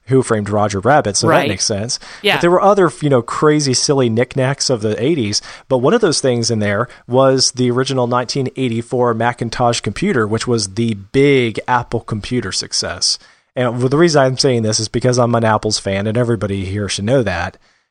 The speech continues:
Speaker 1: But the thing is, is that to, uh, modern day culture, Apple is a big thing as of recent years. And until recently, Apple was, you know, not very cool, not very interesting to a lot of people.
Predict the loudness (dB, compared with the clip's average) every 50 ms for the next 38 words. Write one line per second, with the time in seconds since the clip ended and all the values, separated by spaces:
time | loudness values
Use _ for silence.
0 | _ _ -4 -2 -2 0 2 2 2 4 4 4 4 4 2 0 -2 -2 0 0
1 | 0 0 -2 -2 0 0 2 2 2 0 -4 _ -4 -2 0 0 0 0 -2 -4
2 | -6 -4 0 2 4 4 4 4 2 0 0 -2 -4 -2 0 0 2 2 2 0
3 | -2 -2 -4 -4 -2 -2 -2 -2 -2 -2 -4 -8 -12 -20 _ _ _ _ -2 0
4 | 0 0 2 2 4 4 4 4 4 2 2 2 2 0 0 0 0 2 2 2
5 | 2 0 -2 -4 -2 0 2 2 2 2 2 0 0 -2 -4 -6 -2 0 2 2
6 | 2 2 2 0 0 0 -2 -2 0 2 4 4 4 2 -2 -4 -4 -6 -6 -6
7 | -4 -2 0 0 0 0 0 -2 -4 -4 -2 -2 -2 -2 -2 -4 0 0 2 2
8 | 2 2 2 2 2 2 0 0 -2 -2 -2 -2 -2 -2 -4 -6 -10 -20 -20 -20
9 | _ _ _ -4 -2 0 0 2 2 4 4 4 2 2 2 4 4 4 4 2
10 | 2 2 2 0 0 0 -2 -2 -2 -2 -2 -4 -4 -2 -2 -2 -2 -2 0 0
11 | 2 2 2 0 0 0 2 4 4 4 4 0 -2 0 2 2 2 2 2 2
12 | 2 4 4 2 2 0 0 -2 -2 0 0 0 0 -2 -2 -2 -4 -2 -4 -4
13 | -2 -2 0 -2 -2 -2 -2 -2 -4 -2 -2 -4 -4 -4 -6